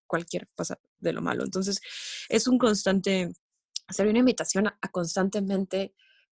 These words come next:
eh, cuestionar y analizar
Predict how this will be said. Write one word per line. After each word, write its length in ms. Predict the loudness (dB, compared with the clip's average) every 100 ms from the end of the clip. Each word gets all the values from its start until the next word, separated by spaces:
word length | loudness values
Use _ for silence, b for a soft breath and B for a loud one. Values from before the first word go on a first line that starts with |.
| -2
eh, 400 | 0 0 -2 -8 -16 _ _ _ _ _ _
cuestionar 520 | -2 0 2 4 4 4
y 20 |
analizar 560 | 2 0 0 0 -2